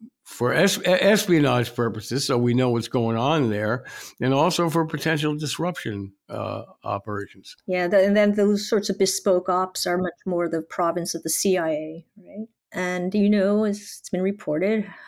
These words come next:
Speaker 2: how, uh, um, much the network of agents and assets they had in China was decimated.
Speaker 1: Yeah.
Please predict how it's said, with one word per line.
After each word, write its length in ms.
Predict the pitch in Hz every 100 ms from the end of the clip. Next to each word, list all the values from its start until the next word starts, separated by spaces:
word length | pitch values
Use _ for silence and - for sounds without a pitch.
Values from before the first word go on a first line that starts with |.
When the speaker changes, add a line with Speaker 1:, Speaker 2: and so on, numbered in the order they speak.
| -
Speaker 2:
how, 280 | 165 156 151
uh, 280 | 151 160 156 -
um, 400 | 156 156 143 131 135 147 139 _ _ _ _ _ _ _ _ -
much 240 | 160 -
the 80 | 165
network 540 | 165 160 165 165 - - _ _ - 160 165 151
of 260 | 156 131 - _ _
agents 400 | 190 160 160 165
and 100 | 151
assets 400 | 156 156 - -
they 120 | - 151
had 160 | 143
in 80 | 156
China 340 | - 156 165
was 140 | 156 156
decimated. 800 | 160 160 - 139 139 156 190 196 - - -
Speaker 1:
Yeah. 340 | 104 104 92